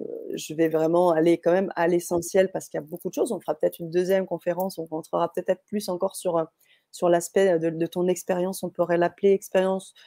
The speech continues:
pas de mort imminente, ou d'expérience de, des sorties de corps, on sait pas vraiment. Ce qui est sûr, c'est qu'en fait, cette, euh, expérience a été quand même quelque chose de très puissant et qui a fait une vraie bascule, tu l'as dit tout à l'heure aussi dans ta vie.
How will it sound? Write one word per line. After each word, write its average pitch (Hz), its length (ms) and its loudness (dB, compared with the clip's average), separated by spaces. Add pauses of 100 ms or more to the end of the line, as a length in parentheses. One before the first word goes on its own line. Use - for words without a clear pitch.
(140)
pas 180 120 6
de 175 100 4
mort 190 200 4
imminente, 214 460 2
ou 202 40 -4
d'expérience 180 500 -2
de, 175 200 0 (320)
des 175 120 2
sorties 208 320 -2
de 214 80 -8
corps, 240 420 8 (260)
on 190 60 -4
sait 202 160 4
pas 208 160 6
vraiment. 196 460 0 (320)
Ce - 80 -18
qui 220 80 0
est - 20 2
sûr, 269 260 -2
c'est 233 140 0
qu'en 202 140 -2
fait, 254 320 -2
cette, 208 300 -2
euh, 185 220 2
expérience 233 580 -6
a 196 40 -2
été 180 160 -4
quand 180 140 -2
même 220 200 -2 (680)
quelque 190 200 -4
chose 208 200 -4
de 185 80 0
très - 260 0
puissant 226 560 -2
et 202 80 -2
qui - 140 0
a 180 80 6
fait 220 480 4 (180)
une 185 140 -4
vraie 185 260 4
bascule, 196 460 2
tu - 100 -6
l'as 175 140 4
dit 180 120 -10
tout - 140 -20
à 180 140 0
l'heure 185 180 0
aussi 175 260 -6
dans 180 140 -2
ta 175 140 0
vie. 220 180 -4